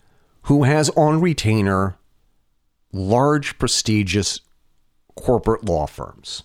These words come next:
And basically, they do nothing but fight claims filed against corporations like DuPont, who have done bad things.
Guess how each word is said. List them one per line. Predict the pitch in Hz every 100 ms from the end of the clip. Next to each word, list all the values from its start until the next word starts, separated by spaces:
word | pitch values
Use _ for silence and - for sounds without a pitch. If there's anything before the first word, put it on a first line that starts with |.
| -
And | 131 120
basically, | 143 190 - 180 170 175 135
they | 127 95 127 139 147 156 - _ _ -
do | 101 143
nothing | 143 156 156 165 135
but | 107
fight | - - 139 143
claims | - 147 135 85 60 52 64 - - - _ _ _ -
filed | - 104 143 156 156
against | 110 107 95 87 - - _ _ _ _ _ _ _ _
corporations | - 143 131 127 117 - 98
like | 101 95
DuPont, | - 98 - 73 67 - - _ _ _ _ _ _ _ _
who | - 151
have | 156 107
done | 139 139 123
bad | 101 92 85
things. | - 71 - - -